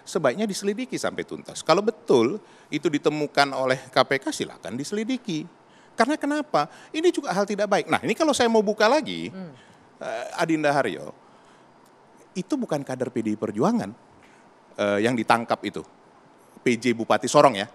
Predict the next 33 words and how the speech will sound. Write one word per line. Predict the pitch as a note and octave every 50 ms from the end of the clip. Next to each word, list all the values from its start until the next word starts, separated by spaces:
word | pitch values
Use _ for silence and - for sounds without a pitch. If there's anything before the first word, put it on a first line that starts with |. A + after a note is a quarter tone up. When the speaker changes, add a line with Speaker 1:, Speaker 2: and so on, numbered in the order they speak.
| - -
Speaker 1:
kalau | - F#3 F#3
Speaker 2:
Ya. | F3 D3+ - - - - _
Speaker 1:
bukan | G3+ - A#3 A3 G#3+
kader | G#3+ G#3 G#3
P | G3+ G#3 G3
D |
I | G3+ G3+
Perjuangan, | F#3+ G#3 G3+ A#3 A#3+ A3 F#3+ - - - - _
kader | _ - A#3+ B3+ C4 C4 -
satu | - B3 A#3+ C#4 -
partai | - B3 A#3 - - A#3+
tertentu, | A#3 - A#3+ - - D4 D4+ B3 F#3 F3+ - - _ _ _ _ _ _
boleh | D#3+ D#3+ F3 G3+
dicek. | B3+ B3 D#4+ E4 - - F#3 - - - - - _ _ _ _ _ _ _ _ _ _ - _ _ _ _ _
Nah, | - A#2 F2
jadi | - A3 C#4 C4 D#4+
maksud | C4+ F#3 C#3+ - D#3+ -
saya | - F#2+ D2+ D#2 F2+ F#2+
di | A2+ G#2
sini, | - - E2 D#2+ G2 G2+ - - - - -
ini | A#3 D4 D#4+
kan | - F#4+ E4+ D#4
bisa | D4+ C#4 - D#4
juga | D4+ - D#4 A#3+ -
mengacaukan | - D#3+ D#3+ D3+ D3 C#3+ - D#3 C3+ - C3 B2+ C#3
semua | - D3 C3+ C3 B2 A2+
hal. | - - G2 E2 D2 - - - _ _ _ _ _ - - - - - - - _
Kadernya | _ - C#3+ C3+ C3+ C#3 C3+ C3 C#3 C3+ C3 B2+ B2+
yang | B2+ B2 A#2+ A#2 A#2 A#2
partai | A#2 - A#2 A2+ - - A#2 G#2+
tertentu | - A2+ A#2 - A#2 G#2+ G#2 - A#2 G#2+
ini | A2+ D#3 C#4+
ternyata | E4+ - E3 A#2+ G#2 G2+ F#2 E2 E2 - - A#3 F4 D#4+